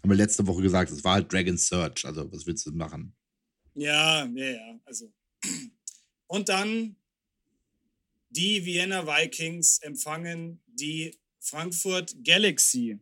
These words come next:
Speaker 2: Und, ähm, ich, ich bleibe auf dem Pferd, ähm, Vikings sind für mich mein Favorit.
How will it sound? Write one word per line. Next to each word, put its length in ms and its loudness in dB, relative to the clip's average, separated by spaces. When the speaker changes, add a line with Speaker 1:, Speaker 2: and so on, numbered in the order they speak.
Speaker 2:
Und, 380 2
ähm, 460 4
ich, 300 -8
ich 240 -4
bleibe 340 6
auf 160 0
dem 180 2
Pferd, 540 2
ähm, 400 -2
Vikings 460 0
sind 180 -2
für 140 -6
mich 300 -6
mein 320 -4
Favorit. 760 -6